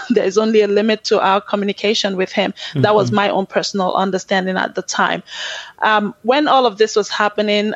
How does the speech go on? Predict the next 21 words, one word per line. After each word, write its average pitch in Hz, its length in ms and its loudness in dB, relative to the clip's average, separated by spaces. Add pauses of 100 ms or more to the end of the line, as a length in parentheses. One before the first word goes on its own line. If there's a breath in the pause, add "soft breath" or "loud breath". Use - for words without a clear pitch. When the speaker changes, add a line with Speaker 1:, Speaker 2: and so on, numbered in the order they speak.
Speaker 1:
I, 196 400 2
um, - 320 -4
in 208 260 -4
my 208 220 2
school, 214 420 0
at - 180 -4
secondary 196 580 -2
school, 185 520 -2 (300 loud breath)
I, 180 320 0
um, 180 320 -2 (260)
had 208 200 0
a 208 60 2
couple 240 300 0
friends. 196 480 -2
I 196 80 2
had 196 200 0
been 196 160 0
watching 220 420 0
these 208 220 0
two 214 200 -4
girls 196 560 2